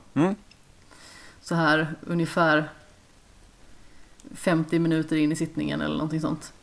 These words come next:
Speaker 1: Ja, korrekt.
Speaker 2: Vi ska prata om True Blood. <laughs>
Speaker 1: Ja,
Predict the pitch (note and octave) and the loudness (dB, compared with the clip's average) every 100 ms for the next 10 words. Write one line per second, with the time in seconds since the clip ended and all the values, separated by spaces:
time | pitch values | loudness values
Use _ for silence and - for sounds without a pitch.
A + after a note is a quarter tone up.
0 | - - G#2+ G#2 A2+ - - _ _ - | -12 -4 -4 -4 -14 -20 -20 _ _ -20
1 | - - - - G#3 A#3+ B3+ C4+ A3 F3 | -20 -18 -14 -4 0 2 6 6 6 6
2 | F#3+ F#3+ - A3 G#3 F#3 A3+ E3 - - | 4 2 2 8 8 8 2 6 4 4
3 | - - - - _ - - G#2+ G#2+ G#2+ | -4 -16 -20 -20 _ -20 -12 -2 0 0
4 | E2 | -6